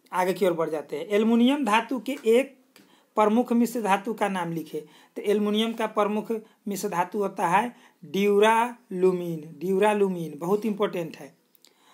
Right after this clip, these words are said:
अमीबा का पाचन कैसे होता है? तो अमीबा का भोजन पाचन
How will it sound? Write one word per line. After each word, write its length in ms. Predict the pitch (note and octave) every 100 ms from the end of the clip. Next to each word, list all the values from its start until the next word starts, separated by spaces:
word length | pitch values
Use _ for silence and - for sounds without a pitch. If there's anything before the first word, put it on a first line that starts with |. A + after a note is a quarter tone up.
| _
अमीबा 380 | F#3+ G3+ A3 C4+
का 140 | C#4 B3
पाचन 360 | B3 A3+ B3 A3
कैसे 300 | A3+ G#3+ C4
होता 280 | A3+ A3
है? 80 | F#3
तो 120 | F#3
अमीबा 360 | A3 F#3+ G#3 A3+
का 160 | A3+ G#3
भोजन 360 | F3 G3 G#3+ G3+
पाचन 480 | G3+ G3 G3+ E3+